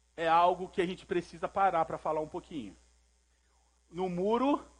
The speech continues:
havia um buraco. E quando ele cavou esse buraco, havia uma porta. Quantas vezes nós estamos abrindo a porta para o inimigo fazer o que quer nas nossas vidas?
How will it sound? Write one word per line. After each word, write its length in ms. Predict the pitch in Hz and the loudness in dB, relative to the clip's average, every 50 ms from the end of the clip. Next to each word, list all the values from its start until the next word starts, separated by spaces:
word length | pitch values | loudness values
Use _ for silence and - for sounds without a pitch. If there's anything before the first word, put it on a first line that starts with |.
| _ _ | _ _
havia 340 | _ 170 175 165 160 151 170 | _ 0 0 0 0 -2 -8
um 40 | 170 | -8
buraco. 480 | 160 165 160 151 123 90 - - - - - _ _ _ _ _ _ _ _ _ _ _ _ _ _ _ _ _ _ | -6 -2 -2 -2 -2 -2 -6 -10 -20 -20 -20 _ _ _ _ _ _ _ _ _ _ _ _ _ _ _ _ _ _
E 120 | 170 175 | -10 -10
quando 260 | - - 226 254 247 | -2 4 4 6 8
ele 160 | 247 240 240 233 | 8 6 6 4
cavou 420 | - 233 214 214 208 208 220 226 | 2 4 4 4 6 6 6 6
esse 200 | 226 220 - 240 | 6 4 0 -2
buraco, 580 | 214 233 226 214 185 175 175 170 - 180 170 170 | 2 4 6 6 8 6 6 4 0 -6 -8 -4
havia 360 | - 165 170 170 156 151 175 170 | 0 0 0 0 0 -4 -6 -4
uma 180 | 170 170 170 | -2 -2 -2
porta. 600 | 170 - 156 139 127 113 - - - 104 92 - - _ _ _ _ _ _ _ _ _ _ _ _ _ _ _ _ | -2 -2 -2 0 0 0 -2 -8 -14 -16 -16 -16 -18 _ _ _ _ _ _ _ _ _ _ _ _ _ _ _ _
Quantas 380 | - 214 226 220 233 214 208 170 | -4 -4 -2 2 2 0 0 2
vezes 240 | 160 185 180 175 | 4 4 2 4
nós 180 | 170 180 180 170 | 2 -2 -4 -4
estamos 400 | 160 - - - 160 165 156 147 | -6 -8 -6 -6 -4 -6 -2 0
abrindo 360 | 170 156 151 156 170 196 196 | 0 0 0 -2 -8 -2 0
a 60 | 196 | -2
porta 520 | 190 - - 147 143 147 147 - - 156 139 | -2 0 0 2 4 4 2 2 -2 -6 -6
para 140 | - - 151 | -6 -6 -8
o 40 | |
inimigo 360 | 147 151 147 143 147 147 139 135 | -6 -6 -6 -4 -4 -6 -6 -6
fazer 480 | - 160 143 135 127 156 160 151 - - _ | -8 -8 -8 -6 -6 -6 -6 -6 -6 -10 _
o 100 | - 185 | -14 -14
que 160 | 175 - - | -14 -14 -20
quer 300 | 180 - _ 190 180 170 | -20 -12 _ -2 -2 -2
nas 140 | 165 170 143 | -2 -4 -6
nossas 320 | 139 135 131 - 143 127 117 | -6 -8 -8 -10 -14 -14 -12
vidas? 340 | 120 117 104 90 87 82 | -12 -14 -14 -14 -16 -20